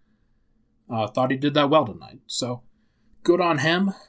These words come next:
If Facu is, or if, if, uh, Monte is out for significant time, Denver's gonna have to figure out whether Facu or P J is best as the fifth starter next to Barton, Porter,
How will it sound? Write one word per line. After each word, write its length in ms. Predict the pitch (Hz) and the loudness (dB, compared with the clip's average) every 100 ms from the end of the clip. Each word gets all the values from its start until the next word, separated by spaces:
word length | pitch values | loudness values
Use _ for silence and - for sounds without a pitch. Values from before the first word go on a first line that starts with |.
| _ _ _ _ _ _ - | _ _ _ _ _ _ -4
If 240 | 151 - | -4 0
Facu 520 | 170 190 214 196 196 | 2 2 2 2 2
is, 260 | 165 165 - | 0 -2 0
or 140 | - 147 | 0 0
if, 100 | 131 | 0
if, 160 | 147 131 | -2 0
uh, 120 | 147 | 2
Monte 340 | 139 185 185 196 | 6 4 6 4
is 120 | 156 | 6
out 200 | 156 151 | 4 4
for 80 | 147 | 2
significant 600 | - 143 143 147 139 123 | 2 2 0 0 -2 -2
time, 460 | 135 139 147 123 - _ _ _ _ _ - | -6 -8 -10 -12 -16 _ _ _ _ _ -4
Denver's 320 | 143 165 165 | -2 0 0
gonna 160 | 165 156 | 0 0
have 140 | - | -2
to 80 | 127 | -4
figure 260 | 147 131 | -2 4
out 240 | 135 131 127 | 6 6 4
whether 540 | 131 127 127 123 117 _ _ _ _ - | 2 2 4 2 0 _ _ _ _ -2
Facu 440 | - 165 165 165 | 6 6 8 6
or 140 | 147 | 6
P 200 | 127 147 | 2 0
J 220 | 131 135 131 | 2 4 4
is 160 | 117 | 0
best 420 | 117 127 123 - - | -2 -2 2 0 0
as 200 | 127 117 | -2 0
the 80 | 104 | -2
fifth 260 | - 156 - | -2 -2 2
starter 560 | - 143 147 147 143 _ _ _ _ | 2 2 0 0 -4 _ _ _ _
next 280 | 156 127 - - | -4 0 0 4
to 180 | 135 | 4
Barton, 600 | 120 135 135 135 139 127 - _ - | 4 2 2 2 -4 -6 -10 _ -4
Porter, 520 | 143 139 139 135 123 | 0 2 2 0 -4